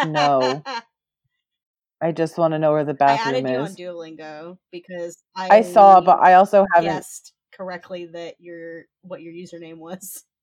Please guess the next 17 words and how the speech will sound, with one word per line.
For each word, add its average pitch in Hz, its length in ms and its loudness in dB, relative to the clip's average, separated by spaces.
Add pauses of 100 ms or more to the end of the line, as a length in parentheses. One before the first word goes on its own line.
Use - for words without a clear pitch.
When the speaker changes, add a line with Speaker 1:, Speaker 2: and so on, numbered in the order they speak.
(160)
Speaker 1:
Yup. 160 440 2 (120)
Uh, - 20 2
I 165 240 6
also 202 180 4
haven't 175 280 0
touched 151 280 -2
Duolingo 131 520 -4
in, 127 80 -10
like, 117 240 -8
a 104 80 -4
literal 78 400 -8
year. 58 260 -10
Speaker 2:
You 233 80 -14
should 254 160 -14
get 285 140 -6
back 320 220 -6
on 320 380 -8